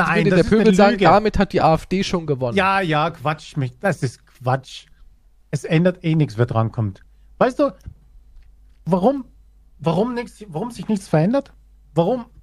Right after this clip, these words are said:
Speaker 1: egal ob das der Habeck ist, egal ob das der Lindner ist, egal wer dran ist. Weißt du, warum sich nichts ändert?
Speaker 2: Weil das System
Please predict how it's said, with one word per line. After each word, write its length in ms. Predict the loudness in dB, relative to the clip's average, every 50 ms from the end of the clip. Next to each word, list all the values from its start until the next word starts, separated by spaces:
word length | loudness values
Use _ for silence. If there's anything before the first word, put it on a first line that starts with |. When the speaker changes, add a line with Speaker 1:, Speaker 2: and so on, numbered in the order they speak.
| _ _
Speaker 1:
egal 320 | -8 -4 0 0 2 2 0
ob 100 | 0 0
das 140 | -2 -4 -2
der 140 | 0 0
Habeck 340 | 2 2 0 0 -2 -4 -4
ist, 240 | -6 -8 -8 -8 -10
egal 300 | -8 -4 -2 -2 -2 -2
ob 80 | -4 -6
das 140 | -8 -8
der 100 | -6 -4
Lindner 520 | -2 -2 -2 -2 -4 -6 -6 -4 -2 0 0
ist, 200 | 0 -2 -4 -6
egal 340 | -6 -2 -2 -2 0 0 -2
wer 140 | -2 -4
dran 280 | -2 -2 -2 0 2 2
ist. 260 | 0 0 -2 -6 -16 _ _ -20 -20 -20 -20 _ -10
Weißt 160 | -10 -8 -8
du, 60 | -6
warum 220 | -4 -2 -2 -2 -2
sich 200 | -4 -6 -8 _ _ _ -6
nichts 360 | 0 2 2 2 0 0 -2
ändert? 340 | -4 -2 -2 -2 -4 -6 -6 -4
Speaker 2:
Weil 180 | -2 -2 0
das 140 | 0 -2 -6
System 1000 | -8 -10 -6 -4 -2 -2 -2 -2 -2 -4 -6 -8 -10 -10 -10 -12 -12 -14 -14